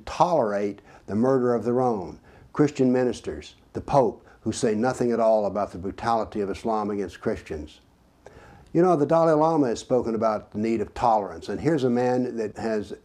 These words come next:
an organization of Buddhists, and Muslims kill Buddhists, and yet he's tolerant of it. Well, I hate it. I dislike, matter of fact, I even hate dualistic ethics. That is, where you have one code of conduct for one group of people and another code of conduct for another group of people.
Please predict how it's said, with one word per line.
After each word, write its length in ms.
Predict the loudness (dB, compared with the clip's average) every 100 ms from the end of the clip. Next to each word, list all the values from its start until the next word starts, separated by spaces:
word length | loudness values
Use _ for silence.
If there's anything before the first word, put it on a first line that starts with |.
| -10
an 100 | -4
organization 880 | 0 0 0 0 0 0 -2 -6 -6
of 180 | -8 2
Buddhists, 440 | 8 8 6 -2 -18 -20 -20 -12
and 440 | -4 -2 0 -2 -2
Muslims 400 | 2 2 2 -2
kill 220 | 4 4
Buddhists, 400 | 4 0 0 -2
and 100 | 0
yet 160 | 0 2
he's 240 | 0 0 -10 -12
tolerant 460 | -2 0 2 -2 -4
of 180 | -8 -8
it. 120 | -16 _ -20 -20 -4
Well, 100 | -2
I 120 | -2
hate 280 | 0 2 2
it. 220 | -2 -10 _ _ _ -20 _ _ -18 -2
I 100 | 2
dislike, 600 | 2 2 0 0 -4 -12 _ _
matter 180 | -6 -4
of 60 | -4
fact, 200 | -6 -4
I 140 | -2
even 140 | -2 -4
hate 460 | -2 0 0 -4 -14 -16 -2
dualistic 500 | 2 4 2 0 0
ethics. 420 | 0 0 -6 -8
That 180 | -4 -2
is, 180 | -2 -2
where 120 | -2
you 100 | 0
have 160 | -2 0
one 260 | 0 0
code 240 | 2 2 2
of 100 | -2
conduct 520 | -2 0 0 -2 -4
for 80 | -4
one 220 | 0 0
group 200 | 0 -2
of 100 | -6
people 440 | -6 -4 -6 -8 -14 -20 -8
and 100 | -2
another 260 | 2 2 0
code 280 | 0 0 0
of 100 | -4
conduct 500 | -4 -2 -2 -2 -4
for 140 | -2
another 260 | 0 0 -2
group 220 | -2 -6
of 80 | -8
people. 340 | -8 -8 -14